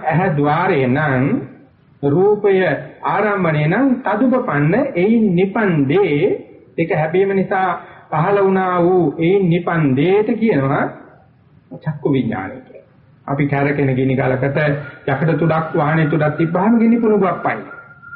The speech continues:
එතකොට මේ කැරකෙන, අ, ගිනි ගලේ තියෙනවා එහෙම ගිනි උපදවන සත්‍යයක්. ඒ වගේම මේ ගිනි උපදවන්නට ලීයක් තිබ්බට බෑ.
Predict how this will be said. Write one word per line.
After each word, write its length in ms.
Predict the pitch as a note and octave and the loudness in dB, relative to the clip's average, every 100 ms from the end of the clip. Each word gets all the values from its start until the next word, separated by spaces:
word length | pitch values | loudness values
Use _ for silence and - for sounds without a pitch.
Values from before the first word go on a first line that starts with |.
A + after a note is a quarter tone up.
| C6+ - - - - | -20 -20 -20 -20 -10
එතකොට 360 | E3+ D#3 F#3 - | -4 -2 0 0
මේ 340 | E3+ D#3+ C3+ - - | 2 2 0 -4 -12
කැරකෙන, 500 | - F3 G3 G3 F#3 F3+ D#3+ D3+ - - | -6 -2 -2 0 0 0 -2 -4 -12 -8
අ, 100 | C#3+ C#3 C3+ | -4 -2 0
ගිනි 260 | C3+ F#3 G#3+ | 0 2 2
ගලේ 320 | G#3+ G#3 B3+ - - - - - _ _ | 2 2 0 -4 -10 -20 -20 -20 _ _
තියෙනවා 400 | A3+ A#3 G#3+ F#3+ | 2 2 2 2
එහෙම 280 | F3 F3+ E3+ D3 - - - | 2 0 0 -2 -4 -12 -6
ගිනි 220 | E3+ G3 G3+ | 0 2 2
උපදවන 540 | G3+ E3 F#3 E3+ F3 - | 0 -2 0 0 0 0
සත්‍යයක්. 500 | F#3 - C#3 C#3 C3+ - - - | -4 -4 -2 -2 -2 -8 -16 -6
ඒ 160 | D3+ | -2
වගේම 400 | E3 D#3 D3+ E3+ | 0 0 0 0
මේ 160 | F3+ D#3 | 0 0
ගිනි 260 | C#3+ D#3+ | 0 0
උපදවන්නට 480 | E3+ E3 D3+ D3 D3+ | 0 0 0 0 0
ලීයක් 420 | F3+ D#3+ E3 D#3+ D3 | 0 2 2 0 -2
තිබ්බට 360 | D3+ D3 C3+ | -2 0 -2
බෑ. 300 | C#3 D3+ C#3 | 0 0 0